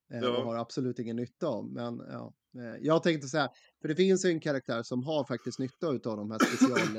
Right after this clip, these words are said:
Speaker 1: eh, vapnena, så att säga. Jag vill inte avslöja för mycket, men då går man ju runt och hårdar på det där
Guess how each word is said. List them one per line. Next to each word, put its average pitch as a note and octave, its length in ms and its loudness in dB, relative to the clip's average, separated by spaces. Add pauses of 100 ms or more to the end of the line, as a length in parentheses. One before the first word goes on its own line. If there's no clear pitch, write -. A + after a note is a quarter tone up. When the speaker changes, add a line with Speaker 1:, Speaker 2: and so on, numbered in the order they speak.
Speaker 1:
eh, A2 280 -8
vapnena, A#2+ 640 -2
så - 120 -12
att A2 60 -12
säga. A#2 240 -8
Jag B2 120 -8
vill A#2+ 120 -6
inte A#2+ 120 -8
avslöja A#2 440 -4
för - 100 -8
mycket, C3 420 -6
men B2+ 220 -6 (1800)
då G3+ 360 10
går F#3+ 180 0
man F#3 180 4
ju D3+ 120 6
runt A#2+ 280 0
och A#2 220 -2
hårdar D3 380 -4
på C3+ 140 -6
det G#2+ 100 -4
där G#2+ 280 -8